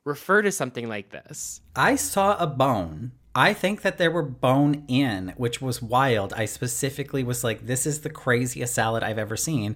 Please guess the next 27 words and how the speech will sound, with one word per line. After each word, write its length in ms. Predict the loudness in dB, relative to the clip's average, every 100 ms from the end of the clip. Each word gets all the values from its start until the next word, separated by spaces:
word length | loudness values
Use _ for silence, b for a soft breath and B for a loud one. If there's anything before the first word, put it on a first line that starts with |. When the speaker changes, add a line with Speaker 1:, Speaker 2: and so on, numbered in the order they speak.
| B B -4
Speaker 2:
It's 180 | 0
a 60 | 0
salad, 640 | 0 2 4 4 2 -2 -6
a 40 |
very 240 | 2 2 2
nineties 540 | 0 0 0 0 -2
salad. 340 | 2 0 0 -2
You 80 |
remember 200 | -4 -2
these, 180 | -4 -4
like, 160 | -6 -4
iceberg 460 | -4 -4 -4 -6 -4
lettuce 360 | -4 -2 -4
and, 80 | -6
like, 120 | -6
shaved 340 | -6 -6 -6 -8
carrot 260 | -8 -6 -4
salads? 540 | -4 -4 -6 -6 -10 B
Speaker 1:
It's 240 | 0 0 2
diplomatic 640 | 4 6 8 8 8 4
to 80 | -2
call 220 | 2 2
it 60 | 2
a 60 |
salad. 500 | 2 2 4 -2 -6
It's, 240 | -8 -8 -8
it's, 280 | -8 -10